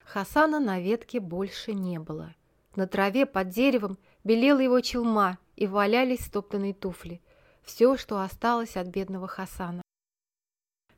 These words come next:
«Его тоже сожрал этот ужасный змей», подумал Синдбад. «Видно, и на дереве от него не спрячешься». Теперь Синдбад был один на острове. Долго искал он какого-нибудь местечка, чтобы укрыться от змея,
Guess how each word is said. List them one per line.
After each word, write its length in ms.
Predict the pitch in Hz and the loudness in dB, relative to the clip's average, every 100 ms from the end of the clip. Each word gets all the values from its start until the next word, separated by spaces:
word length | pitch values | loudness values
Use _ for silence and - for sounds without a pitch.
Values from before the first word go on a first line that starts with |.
| - | -8
«Его 300 | 220 226 254 | -4 2 2
тоже 360 | 262 269 233 254 | 6 6 6 2
сожрал 480 | 285 254 262 254 | 2 2 4 4
этот 220 | 240 240 240 | 4 -2 -2
ужасный 480 | 226 262 - 247 | 0 0 0 -2
змей», 260 | 226 240 233 | 2 2 2
подумал 440 | - 214 214 208 | 2 0 0 -2
Синдбад. 560 | 196 220 202 208 202 - _ _ _ _ - | -4 -4 0 0 -2 -6 _ _ _ _ -4
«Видно, 300 | 208 233 233 | 0 2 4
и 100 | 240 | 4
на 160 | 240 | 4
дереве 360 | 226 254 220 214 | 6 4 4 0
от 120 | 214 | -2
него 200 | 214 208 | -4 -2
не 120 | 214 | -2
спрячешься». 680 | 208 - 208 - - - 202 _ _ _ _ _ _ _ _ - | -4 -4 -6 -6 -14 -14 -18 _ _ _ _ _ _ _ _ -10
Теперь 320 | 214 - 247 | -6 2 2
Синдбад 520 | - 220 202 247 247 | 2 -4 2 2 2
был 220 | 208 214 - | 2 0 0
один 460 | 190 175 202 185 | -4 -2 -4 -2
на 160 | 180 180 | -4 -6
острове. 480 | 175 - 175 180 185 _ _ _ _ - | -8 -10 -10 -10 -16 _ _ _ _ 4
Долго 360 | 247 277 240 | 6 8 6
искал 340 | 233 - 262 220 | 0 0 0 0
он 80 | |
какого-нибудь 600 | 202 214 233 214 214 226 - | -2 -4 -2 0 -2 -4 -6
местечка, 540 | 226 - 262 - 190 | -6 0 -2 -2 -8
чтобы 300 | - 196 208 | -8 -6 -4
укрыться 500 | 220 254 247 - 196 | -4 -2 -4 -4 -6
от 80 | 190 | -4
змея, 440 | 208 214 202 180 | -2 -2 -2 -6